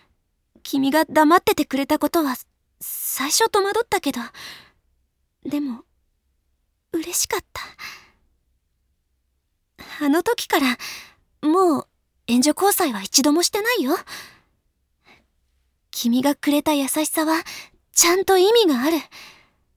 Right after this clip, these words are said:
それは、彼女にとっても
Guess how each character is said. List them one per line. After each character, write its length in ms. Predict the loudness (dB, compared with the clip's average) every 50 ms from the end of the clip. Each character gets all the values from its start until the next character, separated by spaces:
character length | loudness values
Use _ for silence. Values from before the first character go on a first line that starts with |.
| _ _ _ -14
そ 220 | -10 -8 -4 -2
れ 100 | -2 -2
は、 140 | 0 0 -2 -2 -6 -10 -12 -12 -16 _ _ _ _ _ _ _ -8
彼 180 | -2 0 2 2 4 4
女 60 | 4
に 160 | 2 2 0
と 120 | -2 -6
っ 40 | -8
て 140 | -4 -4 -4
も 120 | -4 -4